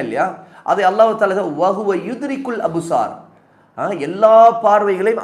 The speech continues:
அவன் அடைகிறான், எல்லாத்தையும் அவன் பார்த்துக்கிட்டு இருக்கிறான். "வஹுவல் லத்தீஃபுல் ஹபீர்", அவன் நுட்பமானவனாக இருக்கின்றான். அல் லத்தீஃப் என்று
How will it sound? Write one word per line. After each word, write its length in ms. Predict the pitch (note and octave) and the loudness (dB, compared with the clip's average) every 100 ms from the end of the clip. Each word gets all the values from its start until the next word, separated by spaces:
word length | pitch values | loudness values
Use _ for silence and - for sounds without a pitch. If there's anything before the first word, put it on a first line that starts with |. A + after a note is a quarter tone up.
| D3 | 0
அவன் 180 | G3+ F#3+ D#3 | 0 0 -2
அடைகிறான், 440 | F#3 F3+ B2+ F#2 A#2+ | -2 -2 -4 -6 -10
எல்லாத்தையும் 460 | D#3+ F#3 D3+ G3+ C#3+ | -6 -2 -2 -4 -6
அவன் 180 | D3+ C3+ | -6 -4
பார்த்துக்கிட்டு 380 | C3 C3+ A2+ A2+ | -6 -8 -14 -16
இருக்கிறான். 400 | A2 A2+ G#2+ F#2+ - _ _ _ _ _ A#2 D3+ | -12 -10 -10 -12 -20 _ _ _ _ _ -6 0
"வஹுவல் 480 | A#3 D4 C#4+ B3 G3+ F#3 | 0 0 0 0 0 -2
லத்தீஃபுல் 600 | - B3+ B3+ - G#3 G3 E3+ | -2 -8 -10 -8 -6 -4 -6
ஹபீர்", 580 | C#3+ D#3 F#3+ G#3 A3+ - - _ _ _ B2+ | -4 -4 -6 -6 -8 -10 -20 _ _ _ -2
அவன் 220 | E3+ F3+ D#3+ | 0 -2 -4
நுட்பமானவனாக 1300 | F#3 G3+ - - C4+ C4 B3+ B3+ A#3+ A3+ G#3+ G3+ G3 F#3+ G3 | -6 -6 -6 0 2 2 0 -2 -2 -2 0 0 0 0 -4
இருக்கின்றான். 540 | E3+ E3+ D3 B2 G#2+ - - _ _ - | -4 -8 -8 -6 -6 -8 -20 _ _ -12
அல் 140 | C#3+ C#3+ | -8 -6
லத்தீஃப் 400 | D3+ A3 B3 F#3+ | -6 -8 -10 -8
என்று 120 | G3 | -8